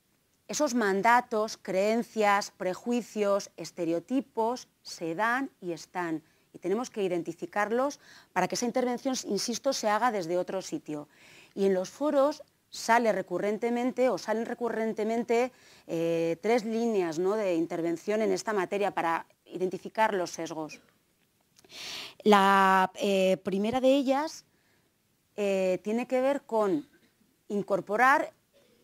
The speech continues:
como decía Norma, faltan recursos, ¿no? Pero cuando haces evaluación se denota o emergen con fuerza,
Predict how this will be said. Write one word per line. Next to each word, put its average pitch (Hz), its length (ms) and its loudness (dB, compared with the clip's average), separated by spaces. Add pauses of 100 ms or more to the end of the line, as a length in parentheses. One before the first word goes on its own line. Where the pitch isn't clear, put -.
(120)
como 190 200 0
decía 196 220 -2
Norma, 262 260 0
faltan 247 400 0
recursos, 180 600 -4
¿no? 196 180 -2
Pero 185 260 0
cuando 180 280 -4
haces 277 180 -6
evaluación 254 680 -2 (340)
se 190 240 -4
denota 202 600 0
o 180 100 2
emergen 226 340 -2
con 240 200 -2
fuerza, 254 560 -2